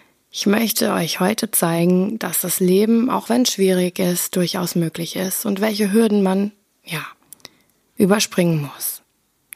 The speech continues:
Ich freue mich jetzt auf Joachim und Franziska. Viel Spaß beim Zuhören.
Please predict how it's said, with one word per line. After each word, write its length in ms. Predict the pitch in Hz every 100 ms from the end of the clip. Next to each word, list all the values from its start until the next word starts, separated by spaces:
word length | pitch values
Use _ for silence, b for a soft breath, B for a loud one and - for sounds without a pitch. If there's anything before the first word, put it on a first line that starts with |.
| B B B B
Ich 80 |
freue 200 | - 240
mich 160 | 254 240
jetzt 400 | 226 220 - -
auf 680 | 175 160 139 - - - - _
Joachim 720 | 185 185 170 160 180 190 202 220 _ _
und 180 | 185 180
Franziska. 840 | - 220 220 - 175 - 175 143 - _ _ - B B B B
Viel 280 | - 214
Spaß 640 | 220 - 160 151 151 - - _ _ _ _
beim 220 | 196 208
Zuhören. 640 | 208 180 160 135 147 139